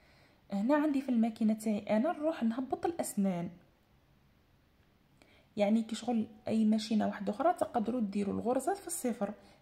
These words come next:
أنا هنا عندي فكرة مليحة في الماشينة تاعي، راح نهبط لها الأسنان باش كي ندير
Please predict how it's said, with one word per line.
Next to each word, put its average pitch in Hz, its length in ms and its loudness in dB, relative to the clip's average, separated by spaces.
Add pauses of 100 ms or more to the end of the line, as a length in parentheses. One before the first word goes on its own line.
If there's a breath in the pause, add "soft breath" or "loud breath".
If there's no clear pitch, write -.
(100)
أنا 233 260 0
هنا 269 140 2
عندي 233 640 2 (220)
فكرة 220 260 -2
مليحة 208 280 0
في 202 100 -4
الماشينة 202 400 -2
تاعي، 233 380 -2 (520 loud breath)
راح 220 220 -2
نهبط 262 580 0
لها 220 160 0
الأسنان 226 560 0 (540 loud breath)
باش 240 160 -2
كي - 160 0
ندير 226 460 4